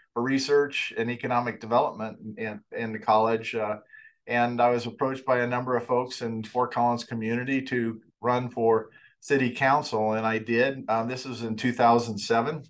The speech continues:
And for a council member position, District four, which is Southwest Fort Collins, I ran and I won. And, and, uh,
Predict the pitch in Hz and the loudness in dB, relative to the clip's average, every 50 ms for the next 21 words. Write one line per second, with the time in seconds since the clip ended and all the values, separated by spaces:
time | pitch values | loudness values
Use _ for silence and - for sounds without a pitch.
0 | _ _ _ _ _ _ _ _ _ _ _ _ - - 107 104 101 101 104 - | _ _ _ _ _ _ _ _ _ _ _ _ -10 -4 -2 -2 -2 -2 0 4
1 | 110 104 104 104 101 101 - - - - - - - 107 110 117 - 117 113 117 | 6 8 8 8 6 4 0 -10 -8 -8 -4 -2 0 0 0 0 -2 -4 -4 -2
2 | 117 117 120 113 113 - 110 104 113 113 113 110 - 127 127 123 110 107 104 - | -2 0 -2 -2 -2 -2 -2 2 4 2 2 2 0 -6 -6 -4 -2 -2 -2 -2
3 | - - 110 107 - - - 120 120 120 123 131 139 120 107 104 - 107 95 - | -2 -2 -2 -2 -2 -6 -6 -2 0 4 4 4 4 2 0 -2 -4 -6 -6 -2
4 | - 127 120 113 - - 113 117 120 120 - 113 110 107 - - - 92 104 104 | 2 4 4 4 2 2 2 2 2 0 0 0 0 0 0 -2 -4 -4 -2 -4
5 | 110 127 131 - - _ _ - _ _ _ _ _ _ _ - 101 107 110 117 | -6 -8 -10 -14 -16 _ _ -20 _ _ _ _ _ _ _ 0 2 4 4 6
6 | 127 127 131 135 135 117 110 107 104 104 107 120 131 143 151 147 120 113 110 110 | 6 6 6 4 4 4 2 2 4 4 6 6 6 6 4 2 0 -2 -2 -4
7 | 107 107 104 107 107 110 110 110 110 113 107 110 110 110 107 | -6 -6 -4 -2 0 0 0 0 2 4 4 6 4 4 2